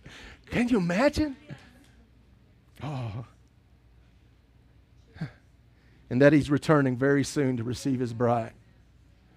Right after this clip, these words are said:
Man, I was talking to somebody yesterday. Uh, and, and I, it makes me, you know, when we first planted this church,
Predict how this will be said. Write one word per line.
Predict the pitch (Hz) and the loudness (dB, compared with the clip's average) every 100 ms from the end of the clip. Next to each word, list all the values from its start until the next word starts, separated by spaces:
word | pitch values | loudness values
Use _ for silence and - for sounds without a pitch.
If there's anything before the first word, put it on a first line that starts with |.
| _ _ - _ _ | _ _ -20 _ _
Man, | 143 | 2
I | 151 | 2
was | 139 | 2
talking | 151 143 135 | 0 0 -2
to | |
somebody | 165 147 135 | 0 2 4
yesterday. | 135 135 139 127 117 104 _ _ _ _ _ _ _ _ _ - | 4 2 0 -2 -2 -6 _ _ _ _ _ _ _ _ _ -6
Uh, | 127 - - _ _ _ _ _ _ _ _ _ - | -6 -6 -14 _ _ _ _ _ _ _ _ _ -4
and, | 160 | -4
and | 180 151 | 0 -2
I, | 160 - _ - | -2 -8 _ -2
it | 147 | 4
makes | 170 - | 4 2
me, | 156 160 | -4 -2
you | 180 | 2
know, | 185 | 2
when | 202 | 2
we | 180 | 0
first | - 233 - | 4 4 4
planted | 208 175 | 2 2
this | 160 139 | 0 -2
church, | - 160 135 - | 2 2 0 -8